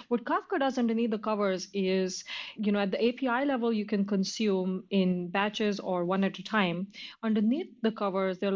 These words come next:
lots of efficiencies applied at the Kafka layer. So Kafka pulls, you know, messages in batches at a time, and it caches locally, as you would imagine.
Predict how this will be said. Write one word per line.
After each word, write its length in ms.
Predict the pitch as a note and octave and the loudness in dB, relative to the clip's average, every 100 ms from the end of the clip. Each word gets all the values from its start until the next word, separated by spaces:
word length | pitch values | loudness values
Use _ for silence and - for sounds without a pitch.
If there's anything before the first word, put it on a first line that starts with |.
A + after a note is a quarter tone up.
| G3+ | 0
lots 140 | G3+ | 0
of 140 | A#3 G#3 | -2 -2
efficiencies 840 | F#3 G3+ - G#3 G3+ F#3+ F#3 F3 - | -2 0 2 0 2 0 0 -2 -4
applied 300 | G3 - F#3+ F#3+ | -4 0 0 2
at 100 | F3+ | -2
the 80 | |
Kafka 440 | F3 G3+ G3+ - G3+ | -2 0 0 2 0
layer. 340 | F3 E3 F3 A#3 | 2 0 -2 -4
So 140 | - | -6
Kafka 360 | G3 B3 B3 C4 - | 2 2 2 -6 -2
pulls, 440 | B3+ C#4 C#4 C4 - - - - | 0 2 0 -4 -12 -18 -18 -2
you 140 | G#3+ G3 | 2 4
know, 260 | F#3+ F#3 - | 2 0 0
messages 680 | G#3 G#3 G#3 G3+ A3 G#3 G3+ | 2 2 0 0 0 0 -2
in 240 | - G3 F3+ | 0 0 2
batches 540 | E3+ D#3+ - C4+ C4+ | 0 -2 -2 -2 -2
at 120 | - G#3+ | -2 0
a 60 | |
time, 300 | G#3 G#3+ G#3+ | 0 2 2
and 100 | G3 | 2
it 160 | F3+ - | 0 -4
caches 460 | - F3+ - G3 G3+ | -2 0 0 0 2
locally, 520 | F#3+ F#3+ G#3+ A3+ A#3 | 2 2 0 2 2
as 160 | F3+ | 0
you 300 | F#3 F3+ F#3 - | 2 2 0 0
would 180 | G3 F3 | 0 2
imagine. 580 | F3 F#3+ A3 A3+ A#3 | 2 0 2 2 2